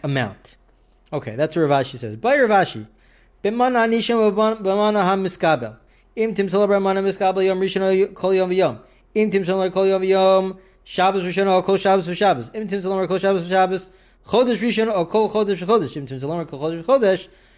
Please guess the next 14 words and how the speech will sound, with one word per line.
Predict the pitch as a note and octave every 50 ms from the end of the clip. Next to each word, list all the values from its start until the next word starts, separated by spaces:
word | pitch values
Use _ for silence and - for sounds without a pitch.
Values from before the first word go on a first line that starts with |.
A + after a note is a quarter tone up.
| _ _ _
shana | - - A3+ C4+ C#4
rishon | B3 A#3+ G#3 A3 G#3+ G#3+
o | G#3+ G3+ F3
kol | F3 G3 F#3+
shana | F3 F#3+ F3+ F3+ E3
v'shana | D#3 - E3 D#3+ D#3+ D#3 D#3+ D#3
teku." | - - D3 C#3+ D3 - A#2 - - _ _ _ _ _ _
Rav | G3 G#3 C#4 C#4 D4 D4+
Ashi | B3 - B3 A3+
essentially | G#3 G#3+ A3 A3+ A3 F3 G3 F#3+ F#3 E3+
has | D#3+ E3 D#3+ D#3+
many | D#3+ D#3+ D#3+ G3 C4+ D4+ C#4 A3+
different | F#3 G#3+ G3 F3 F3 D#3
questions | - E3+ E3+ D#3+ - - C#3+ C#3 C#3+ C3+ -